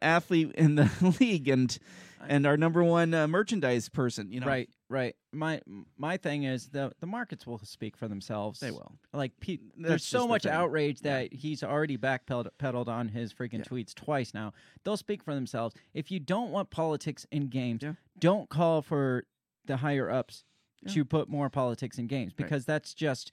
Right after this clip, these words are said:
Speaker 1: Exactly.
Speaker 2: <laughs>
Speaker 1: I, it, it's like, um, you know, who, I can't remember who the, uh, J-, Jamal Lewis, I think, was the Ravens, uh,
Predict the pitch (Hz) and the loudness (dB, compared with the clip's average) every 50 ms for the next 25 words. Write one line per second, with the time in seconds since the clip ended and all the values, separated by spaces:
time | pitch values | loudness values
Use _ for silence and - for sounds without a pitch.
0 | _ - 131 117 123 120 110 110 - 80 95 110 139 - - - 135 135 170 - | _ -8 -6 -4 -4 -4 -4 -6 -8 -12 -14 -14 -16 -12 -6 -2 0 0 0 0
1 | 143 151 - - - 165 - 208 190 185 - - 175 151 139 131 127 101 - - | 0 0 0 0 0 -2 0 0 0 0 0 0 0 2 2 2 0 -2 -2 -2
2 | 143 120 113 117 120 139 147 - - 139 135 - - 185 175 160 147 147 143 135 | 0 0 2 0 0 0 0 0 -2 -4 -4 -2 -2 -2 0 0 2 4 4 4
3 | 143 139 123 131 123 120 117 - - _ _ _ - 135 123 156 - - 120 - | 4 4 2 2 0 0 0 -4 -6 _ _ _ -18 -12 -12 -12 -12 -12 -10 -6
4 | - 117 127 147 156 143 151 160 165 165 - 170 156 - 165 151 160 135 123 117 | -4 -4 -2 -2 -2 0 0 0 0 0 -2 -4 -4 -4 -4 -4 -4 -4 -4 -4
5 | 113 127 131 139 135 139 131 127 117 120 120 120 120 117 113 110 101 | -2 0 0 0 0 0 -2 0 0 0 0 0 0 0 -2 -4 -6